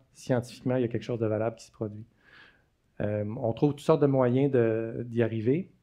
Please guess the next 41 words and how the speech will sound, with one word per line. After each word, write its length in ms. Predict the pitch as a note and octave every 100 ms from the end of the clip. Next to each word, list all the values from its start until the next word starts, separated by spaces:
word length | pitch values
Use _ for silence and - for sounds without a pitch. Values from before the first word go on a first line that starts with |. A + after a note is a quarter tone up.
| -
Dans 80 | C3
le 80 | C#3
cas 140 | F3+
de 80 | E3
la, 160 | C#3 C3+
de 160 | F3+
la 80 | B2+
technologie 420 | B2 B2+ B2+ A#2+
blockchain, 540 | C3+ B2 A2 C3+ D3+ D#3+
quand 160 | C#3+ C3+
on 80 |
parle 280 | A#2+ C3+ C#3
de 120 | A#2
cryptographie, 840 | A2 - - - B2+ A2+ - C3 C#3+
quand 200 | B2 A#2+
on 80 | A2+
parle 280 | A#2+ A#2+ A#2+
de, 320 | A2 G#2 G#2 - - - -
d'échanges 460 | A#2 A#2+ C#3 B2+ B2+
sur 100 | A#2+
le 80 |
réseau, 400 | G#2+ G#2+ G#2+ A#2+
de 140 | B2 A2
télécommunications, 920 | - A#2+ A#2 A2+ A2+ A2 G#2 A#2+ B2
tout 100 | B2
ça, 240 | - C3 C3+ _ _ -
généralement, 500 | B2+ D3 C#3+ C3+ C#3+
on 40 |
s'en 180 | C#3 A2+
tire 160 | C3
assez 260 | B2 A2 A#2
bien 240 | A2 A#2 C#3
parce 200 | A#2 -
qu'on 420 | B2 B2+ B2+ G#2+
peut 440 | - - D#3 D#3+ D#3 -
impliquer 640 | A#2+ A#2 - - D3+ D3+ D#3 _ -
la 160 | A#2
technologie 500 | A#2 A#2 A#2 G#2+ G#2
de 80 | A#2+
façon 220 | A2+ G#2+
explicite. 480 | A2 - G#2+ - -